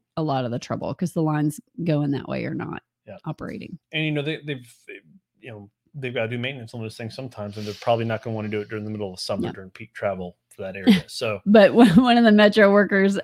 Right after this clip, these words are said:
Speaker 1: helped me the first time, and then later he, <laughs> we were, like, at the airport, and then later I was in L'Enfant trying to figure out, oh, I was in a different station. I don't know where I
Speaker 2: Yeah.
Speaker 1: was, trying to figure something out. And he came up and he was like, "Are you still lost?" And I was like, "Oh my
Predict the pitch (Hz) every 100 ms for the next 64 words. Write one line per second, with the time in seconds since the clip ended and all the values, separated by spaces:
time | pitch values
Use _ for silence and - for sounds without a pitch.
0 | - 185 208 208 214 208 208 220 220 254
1 | 226 220 214 214 220 226 226 175 226 247
2 | 262 220 269 262 240 196 - 208 208 208
3 | 165 196 220 190 156 175 175 214 208 175
4 | 180 180 185 196 208 208 - 175 165 170
5 | 147 156 156 - _ 208 196 254 214 196
6 | 202 330 160 143 135 - 196 269 311 339
7 | 196 165 - _ - _ - 220 202 202
8 | 196 202 202 214 208 220 208 220 226 208
9 | 196 - 226 254 523 - - 508 523 494
10 | 571 - - 339 320 392 - - 453 508